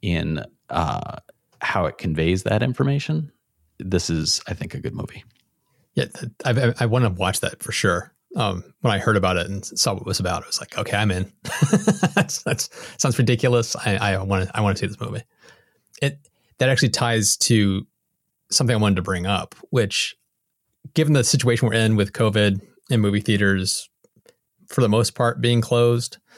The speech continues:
Speaker 2: um, it's been fascinating. I'm, I'm a huge movie fan. It's been fascinating to see how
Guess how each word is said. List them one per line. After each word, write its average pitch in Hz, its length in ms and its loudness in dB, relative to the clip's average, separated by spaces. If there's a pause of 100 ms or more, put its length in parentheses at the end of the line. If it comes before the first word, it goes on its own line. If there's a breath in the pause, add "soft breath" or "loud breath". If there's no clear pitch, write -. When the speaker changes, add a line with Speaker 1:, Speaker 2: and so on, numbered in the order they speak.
(480 loud breath)
Speaker 2:
um, 95 360 2 (520)
it's 123 120 0
been 127 140 4
fascinating. 127 760 2
I'm, 123 160 2
I'm 107 180 4
a 101 140 4 (200)
huge - 220 0
movie 117 220 6
fan. 101 520 2
It's - 120 0
been 110 160 2
fascinating 120 560 0
to 98 60 0
see 98 640 2
how 110 680 0